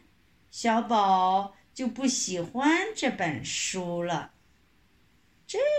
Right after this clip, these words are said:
时候，阿珍来了。小宝看见她把一块粉红的东西放在鼻子底下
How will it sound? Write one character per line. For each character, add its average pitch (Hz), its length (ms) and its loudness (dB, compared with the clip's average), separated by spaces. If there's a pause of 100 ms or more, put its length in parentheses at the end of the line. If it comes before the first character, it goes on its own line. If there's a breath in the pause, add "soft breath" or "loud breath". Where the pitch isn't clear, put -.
时 - 260 -2
候， 170 580 -4 (640)
阿 302 180 0
珍 415 280 -4 (420)
来 151 260 -4
了。 147 280 -8 (920)
小 294 280 0
宝 294 260 2
看 294 320 2
见 285 580 2
她 294 160 -4
把 294 180 2
一 294 180 4
块 269 540 2
粉 233 440 -2
红 208 420 -2
的 - 80 0 (100)
东 269 260 2
西 240 420 0 (240 loud breath)
放 247 260 2
在 233 160 2
鼻 202 420 -2
子 339 200 -4
底 185 320 -2
下 294 480 -2